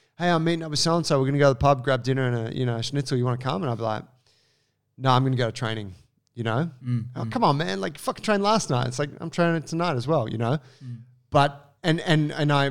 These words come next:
Speaker 1: I'm really grateful that I kept that discipline. But at the same time, there was that competing pull of, like, "Man, I'm in my early twenties. I wanna, like, I'm in my, you know, whatever, like, I'm twenty something. I just wanna fucking have some fun." And I felt like the, the stress of jiu-jitsu was,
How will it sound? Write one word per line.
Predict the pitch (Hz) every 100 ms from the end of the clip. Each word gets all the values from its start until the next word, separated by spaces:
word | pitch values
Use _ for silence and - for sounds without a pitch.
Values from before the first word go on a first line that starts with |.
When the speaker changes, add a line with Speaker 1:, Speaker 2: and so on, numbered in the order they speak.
| 135
Speaker 1:
I'm | 147 147
really | 175 127
grateful | 127 131 127 127
that | 120 113
I | 110
kept | - 127 -
that | 120 113
discipline. | 123 123 127 151 226 -
But | 127 147
at | 143
the |
same | 135 139 151 147
time, | - 131 131 131 131 135
there | 131 123
was | 123 123
that | 131 123 123
competing | 120 135 127 120
pull | 123 120 120
of, | 110 117
like, | 107 104 - _ _ _ _ _
"Man, | 147 190
I'm | 147 165
in |
my | 208 147
early | 131 120
twenties. | 123 123 123 120
I |
wanna, | 113 127 110 - -
like, | 127 123
I'm | 143
in | 151
my, | 127 117
you | 143
know, | 123 104
whatever, | 127 135 104
like, | 104
I'm | 123 123
twenty | 139 131
something. | 123 127 127 120
I | 127
just | -
wanna | 196 127
fucking | 127 113
have | 117 110
some | 101
fun." | - 117 104 92 _ _ _ _ -
And | 131
I | 123
felt | 127 147 147
like | 139 127 123 -
the, | 120 127 123
the | 123
stress | - 143 131 127
of |
jiu-jitsu | 120 117 127 127 127 123
was, | 117 107